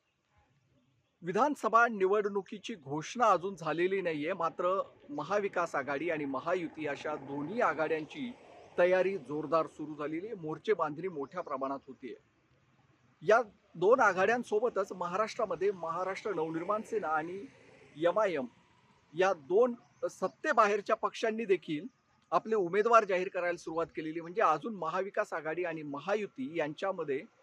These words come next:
जागा वाटपाची चर्चा सुरू असताना मनसे आणि एमआयएम या दोन पक्षांनी उमेदवार जाहीर करण्यामध्ये आघाडी घेतलेली आहे. आणि यामध्ये एमआयएमने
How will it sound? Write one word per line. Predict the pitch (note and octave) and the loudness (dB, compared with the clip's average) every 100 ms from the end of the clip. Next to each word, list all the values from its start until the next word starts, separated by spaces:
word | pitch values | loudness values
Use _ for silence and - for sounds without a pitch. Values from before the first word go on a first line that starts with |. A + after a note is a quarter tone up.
| _ _ _ _ B2+ | _ _ _ _ 0
जागा | D#3 E3 G#3 | 2 6 6
वाटपाची | G3+ F#3+ G3+ G#3+ G3+ | 6 4 2 0 0
चर्चा | A#3+ G#3+ F#3 G#3 | -4 0 0 0
सुरू | F#3+ G3+ A3+ | -2 -2 0
असताना | G#3 - F3 D3+ C#3+ - - - - - - | 0 0 0 0 -4 -8 -20 -20 -20 -20 -12
मनसे | D#3 F#3 G3 C#4+ A#3+ | 0 0 0 0 2
आणि | F3 F#3+ F3 | 2 0 0
एमआयएम | E3+ G#3 F#3+ D#3+ E3+ | 2 2 2 0 0
या | F#3 | -2
दोन | D#3+ B2+ A3 D4 | 0 4 4 4
पक्षांनी | G#3+ - G3 D#3+ E3 F3+ - | 0 -2 -2 -2 -4 -8 -8
उमेदवार | E3+ F#3+ G#3 A#3+ B3+ F3+ | -2 0 2 4 2 0
जाहीर | E3 F3+ | -4 -2
करण्यामध्ये | E3+ D#3 D#3 D3+ F#3+ | -4 -2 -4 -2 0
आघाडी | D#3 C3+ C3+ | 0 0 -4
घेतलेली | B2 F3 A#2 A2 | -4 -6 -8 -10
आहे. | F#2+ _ _ _ _ _ _ | -14 _ _ _ _ _ _
आणि | - F#3 | -2 2
यामध्ये | A#3 G#3+ E3+ F#3+ F3+ | 2 2 0 0 0
एमआयएमने | E3 A3 C#4+ G3 D3+ C#3+ D#3 | 4 6 6 4 0 -4 -6